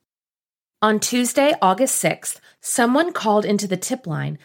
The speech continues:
saying that Alexis's car was parked outside a Carmike Cinema in Charlottesville. The tipster had seen the news reports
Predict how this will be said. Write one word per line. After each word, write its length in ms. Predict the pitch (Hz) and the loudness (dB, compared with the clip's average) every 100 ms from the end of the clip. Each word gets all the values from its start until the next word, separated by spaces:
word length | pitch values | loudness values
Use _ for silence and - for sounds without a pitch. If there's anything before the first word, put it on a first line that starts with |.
| _ | _
saying 400 | - 233 226 240 | -2 0 2 2
that 140 | 226 | 2
Alexis's 640 | 202 190 190 - 285 349 - | 2 2 0 -4 -6 -6 -6
car 360 | - 196 151 | -2 0 0
was 180 | 160 180 | 0 -4
parked 380 | - 220 226 - | -2 0 0 -2
outside 440 | 220 - - 214 185 | -2 -2 0 0 0
a 40 | |
Carmike 520 | - - 233 240 220 | -4 -6 -2 -2 -4
Cinema 460 | - 233 214 160 143 | -4 -2 2 2 0
in 160 | 175 | -2
Charlottesville. 680 | 170 208 190 170 - - - - _ _ _ _ _ | -2 0 0 0 -4 -12 -14 -18 _ _ _ _ _
The 80 | 240 | -4
tipster 440 | - 285 - 359 | 0 -2 0 -2
had 180 | 349 370 | 0 -2
seen 300 | - 220 202 | 0 0 2
the 80 | 190 | 4
news 280 | 220 254 214 | 2 0 -2
reports 540 | 175 - 143 - - | -6 -4 -4 -6 -12